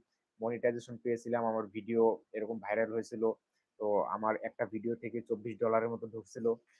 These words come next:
তো এরপরে আমার ভিডিওটার ম-, আহ, মানে আমার হচ্ছে আর্নিংটার মধ্যে তারা লিমিট দিয়ে দেয়, অর্থাৎ আর্নিং আর হচ্ছে না, সেখান থেকে একটা রেস্ট্রিকশন ধরায় দেয়।" তো এরকম একটা আমাকে প্রশ্ন করছে,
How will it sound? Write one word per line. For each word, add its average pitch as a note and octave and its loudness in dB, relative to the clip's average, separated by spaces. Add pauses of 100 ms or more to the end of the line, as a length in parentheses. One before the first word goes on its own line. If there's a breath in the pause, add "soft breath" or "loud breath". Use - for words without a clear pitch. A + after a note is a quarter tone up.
(260)
তো - -
এরপরে A#2+ 2
আমার A#2 4
ভিডিওটার A2+ -2
ম-, A2+ -4
আহ, G#2 4
মানে G2+ -2
আমার G#2+ -4
হচ্ছে A2+ -4 (280)
আর্নিংটার B2+ -2
মধ্যে B2 -4
তারা A2+ 4 (500)
লিমিট C#3+ 4
দিয়ে B2+ 8
দেয়, A#2 4
অর্থাৎ B2 0
আর্নিং A#2 2
আর A#2 2
হচ্ছে A2+ -4
না, D3 0
সেখান B2 -6
থেকে B2 -4
একটা A#2 -2
রেস্ট্রিকশন A#2+ -2
ধরায় A2+ 2
দেয়।" C3+ 2 (680)
তো - -
এরকম A#2 2
একটা C3 4
আমাকে B2 0
প্রশ্ন - -12
করছে, A#2 -4